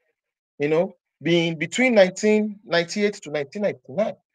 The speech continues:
when they saw the game was up and it was going to, the, the indigenous people, the major ethnic bloc, especially the Yoruba people, were going to push outrightly for self-determination. They knew if they re-, responded with violence,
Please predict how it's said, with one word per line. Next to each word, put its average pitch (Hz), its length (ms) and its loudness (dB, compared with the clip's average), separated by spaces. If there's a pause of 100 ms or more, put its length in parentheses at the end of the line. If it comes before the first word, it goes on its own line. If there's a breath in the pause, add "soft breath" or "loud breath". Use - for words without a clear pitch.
(440)
when 254 200 8
they 214 60 4
saw 220 260 6
the 156 140 -2
game 190 200 4
was 139 300 0
up 170 200 4 (640)
and 160 160 4
it 170 100 -4
was 160 160 4
going 240 240 4
to, 151 240 -12
the, 156 220 -10
the 160 80 -10
indigenous 214 500 -2
people, 196 320 -8
the 147 140 -4
major 214 340 4
ethnic 190 340 -2
bloc, 143 320 0
especially 220 360 -2
the 165 100 -8
Yoruba 160 300 -2
people, 131 400 -14 (200)
were 147 200 8
going 208 240 4
to - 120 -6 (120)
push 202 240 -4
outrightly 180 520 2
for 143 120 -8
self-determination. 123 760 -10 (300)
They 151 80 4
knew 254 160 2
if 240 140 2
they 170 100 4
re-, 160 100 0 (100)
responded 202 640 2
with 131 180 -10
violence, 151 400 0